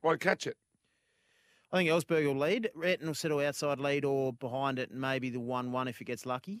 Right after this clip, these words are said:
Speaker 1: We both agree we're laying Ellsberg.
Speaker 2: Yeah, that's, that's the lay, in the race. Yep.
Speaker 1: Race nine?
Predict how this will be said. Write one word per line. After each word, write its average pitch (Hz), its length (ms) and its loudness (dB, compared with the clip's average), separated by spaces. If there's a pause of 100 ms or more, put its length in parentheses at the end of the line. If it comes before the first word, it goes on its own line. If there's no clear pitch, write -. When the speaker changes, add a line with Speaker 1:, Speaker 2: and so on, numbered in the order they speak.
(120)
Speaker 1:
We 139 120 0
both 143 240 6
agree 120 200 4
we're 110 120 4
laying 107 220 6
Ellsberg. 101 440 -4 (220)
Speaker 2:
Yeah, 196 200 2
that's, - 320 -4
that's 160 260 -6
the 139 100 -6
lay, 131 260 0 (280)
in 135 80 -12
the 143 60 -2
race. 147 380 0
Yep. 143 100 6
Speaker 1:
Race 143 180 6
nine? 151 360 8